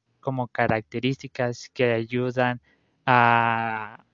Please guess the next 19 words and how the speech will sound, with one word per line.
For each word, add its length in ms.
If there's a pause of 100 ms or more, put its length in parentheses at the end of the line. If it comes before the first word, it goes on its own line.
(180)
ver 380
o 60
a 40
detectar 600
la 140
depresión. 580 (400)
Y 160
obviamente 600
también 580 (280)
no 80
hay 60
que 160
ol-, 160 (220)
no 120
hay 80
que 260
olvidarse 600
de 200
que 380